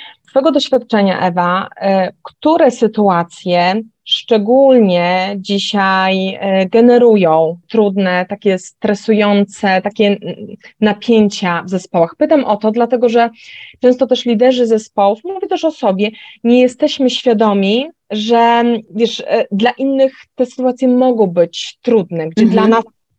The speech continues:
Speaker 1: prostu sobie radzimy, nie? To
Speaker 2: Mhm.
Speaker 1: nie jest wyzwaniem. Z-,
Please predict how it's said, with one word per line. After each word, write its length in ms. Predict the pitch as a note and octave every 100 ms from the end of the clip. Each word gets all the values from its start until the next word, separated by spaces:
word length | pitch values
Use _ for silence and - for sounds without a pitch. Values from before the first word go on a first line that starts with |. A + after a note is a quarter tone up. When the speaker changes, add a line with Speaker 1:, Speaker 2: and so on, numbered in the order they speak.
| _
Speaker 1:
prostu 280 | G3 - G#3
sobie 220 | A3 A#3
radzimy, 460 | B3 C4+ F#4 F#3+ A2+
nie? 240 | D#3+ E4 F#3+
To 60 |
Speaker 2:
Mhm. 180 | C4 A#3+
Speaker 1:
nie 100 | A3
jest 120 | G#3 - -
wyzwaniem. 640 | A3+ G#3+ G#3 F#3 E3 E3 - - - - _ _ _
Z-, 220 | _